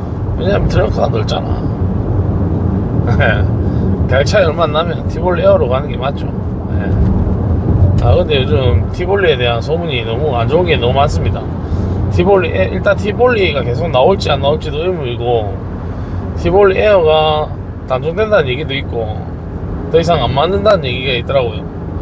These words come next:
코란도와의 간섭을 피하기 위해서인가. 그러면 코란도를 좀 더 잘 만들면 되잖아. 그죠?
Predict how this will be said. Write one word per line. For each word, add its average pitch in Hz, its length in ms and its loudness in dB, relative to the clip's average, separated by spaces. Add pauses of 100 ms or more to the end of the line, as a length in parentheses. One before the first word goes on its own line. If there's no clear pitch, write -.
(600)
코란도와의 156 580 0
간섭을 147 400 -2
피하기 147 300 0
위해서인가. - 500 -6 (680)
그러면 202 340 2
코란도를 202 420 4
좀 147 160 -4
더 143 60 -2
잘 120 200 0
만들면 165 340 -2
되잖아. 113 320 -6 (600)
그죠? - 200 -2